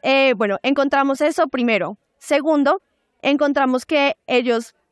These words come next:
puede que no aborden esto a cabalidad en sus proyectos arquitectónicos, pero sí lo hacen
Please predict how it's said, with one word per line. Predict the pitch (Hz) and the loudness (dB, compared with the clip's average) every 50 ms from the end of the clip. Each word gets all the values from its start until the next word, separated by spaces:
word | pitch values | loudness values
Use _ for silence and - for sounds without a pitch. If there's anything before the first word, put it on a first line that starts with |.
| _ | _
puede | - 285 277 269 262 | -2 0 0 0 0
que | 254 302 294 | 0 0 0
no | 277 269 247 | 0 2 2
aborden | 233 233 240 247 254 247 233 247 254 | 2 2 2 2 0 0 0 0 0
esto | 262 254 247 - - | 0 0 0 -2 -2
a | 247 247 | -4 -2
cabalidad | - 262 254 254 277 277 247 226 196 - | 0 0 0 0 2 2 2 2 0 -2
en | - 220 285 - | -2 -4 -4 -2
sus | 277 262 233 | -4 -6 -8
proyectos | - - 254 254 254 220 - 220 208 | -4 -2 0 0 0 -2 -2 -4 -4
arquitectónicos, | 240 233 - 269 - 254 233 - 240 240 262 - 330 320 - | -4 -4 -4 -4 -4 -4 -2 -2 -2 -4 -2 0 -2 -2 -2
pero | - - 269 254 240 | 0 -2 0 0 -2
sí | - - 269 254 | -2 -2 -2 0
lo | 247 247 | 2 2
hacen | 247 254 254 254 - 339 359 | 2 2 0 0 0 -2 -2